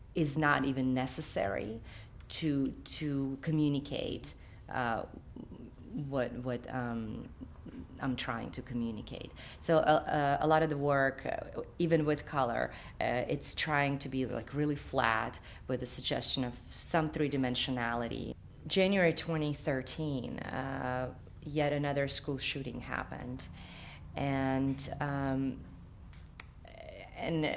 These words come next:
you know, I was m-, making work, and, uh, I was starting a new piece. Um, and I guess I was so shaken and so, um,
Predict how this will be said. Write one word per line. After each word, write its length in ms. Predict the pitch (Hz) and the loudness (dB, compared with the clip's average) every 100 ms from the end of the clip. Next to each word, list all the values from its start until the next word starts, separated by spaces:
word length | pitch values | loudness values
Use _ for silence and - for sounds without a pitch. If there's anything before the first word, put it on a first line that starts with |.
| - | 0
you 240 | - 160 | 0 4
know, 60 | 143 | 4
I 80 | |
was 140 | 143 143 | 4 2
m-, 140 | 151 - | -2 0
making 500 | 143 139 165 160 135 | 0 0 0 0 0
work, 420 | 120 67 - - | 0 -2 -4 -6
and, 400 | - 139 131 131 | -4 0 0 0
uh, 360 | 123 120 - - - - - | -2 -2 -4 -6 -4 -2 0
I 80 | |
was 180 | 143 143 | 0 2
starting 440 | - - 175 165 147 | 4 8 8 8 6
a 40 | |
new 220 | 135 127 | 2 0
piece. 680 | - - 135 - - - - - - - | -4 -8 -6 -6 -4 -4 -4 -10 -14 -8
Um, 400 | 135 131 131 123 123 - - - | -6 -4 -2 -4 -6 -14 -16 -4
and 80 | 147 | 2
I 60 | |
guess 160 | 151 165 | 4 4
I 40 | |
was 140 | 156 151 | 4 4
so 320 | - 156 151 | 4 4 4
shaken 920 | 143 - - - - 143 143 127 - | 2 4 4 2 2 0 0 -4 -4
and 120 | - - | -2 -2
so, 540 | - 135 135 131 127 | 0 2 2 0 0
um, 540 | - 127 120 123 117 | 0 0 0 -2 -4